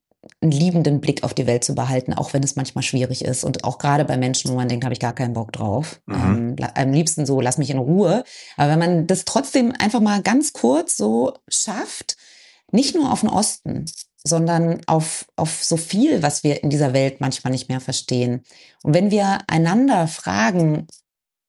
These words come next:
Speaker 1: „Wie lebst du und was liebst du?“, dann, dann können wir uns irgendwie füreinander öffnen, dann können wir voneinander lernen und dann können wir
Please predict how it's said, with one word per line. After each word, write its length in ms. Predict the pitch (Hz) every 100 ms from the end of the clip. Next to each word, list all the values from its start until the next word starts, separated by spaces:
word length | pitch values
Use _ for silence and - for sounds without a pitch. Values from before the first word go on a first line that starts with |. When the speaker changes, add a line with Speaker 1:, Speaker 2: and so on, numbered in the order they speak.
| _ _ _ -
Speaker 1:
„Wie 180 | 156 170
lebst 480 | 165 233 - - 170
du 140 | 160
und 280 | - 156 151
was 160 | 143
liebst 360 | 170 254 269 -
du?“, 100 | 156
dann, 500 | 151 143 143 147 -
dann 200 | 151 147
können 180 | - 175
wir 120 | 190
uns 120 | 160
irgendwie 240 | - 160 156
füreinander 440 | - 165 160 147
öffnen, 340 | - 170 196 160
dann 100 | 147
können 180 | 165 165
wir 80 |
voneinander 440 | 160 160 156 151 143
lernen 320 | 139 151 175
und 60 | 156
dann 120 | 143
können 180 | 165 170
wir 160 | 160